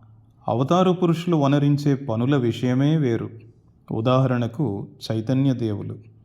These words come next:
శ్రీరామకృష్ణులు, అవును, అవును, సరిగ్గా చెప్పావు. మా,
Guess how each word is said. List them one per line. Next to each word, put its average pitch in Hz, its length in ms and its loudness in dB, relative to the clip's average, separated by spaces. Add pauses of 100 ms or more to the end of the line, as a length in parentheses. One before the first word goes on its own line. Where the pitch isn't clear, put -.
(880)
శ్రీరామకృష్ణులు, 117 1040 -4 (840)
అవును, 127 480 0 (140)
అవును, 123 380 0 (500)
సరిగ్గా 117 460 -2
చెప్పావు. 117 560 -2 (1600)
మా, 120 280 2